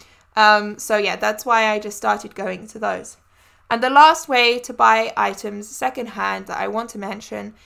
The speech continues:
is at the flea market. Um, I haven't been to many flea markets before. In fact, I think I went to one in America, um,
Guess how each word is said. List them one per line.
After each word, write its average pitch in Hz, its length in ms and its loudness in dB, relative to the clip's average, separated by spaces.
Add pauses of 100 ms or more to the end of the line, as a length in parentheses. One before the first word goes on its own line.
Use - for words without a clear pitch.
(240)
is 220 340 -2
at 233 160 0
the 269 100 -4
flea 349 300 -4
market. 214 540 -2 (500)
Um, 240 340 4
I 285 120 6
haven't 330 500 0
been 320 340 0
to 285 140 -10
many 247 280 -4
flea 240 260 -4
markets 208 440 -4
before. - 580 -8 (580)
In 262 180 -6
fact, 277 500 2
I 262 80 -4
think 269 280 -6
I 254 100 0
went 240 260 -4
to 233 120 -6
one 262 580 6 (320)
in 208 480 -6 (100)
America, 208 840 -2 (560)
um, 202 720 -2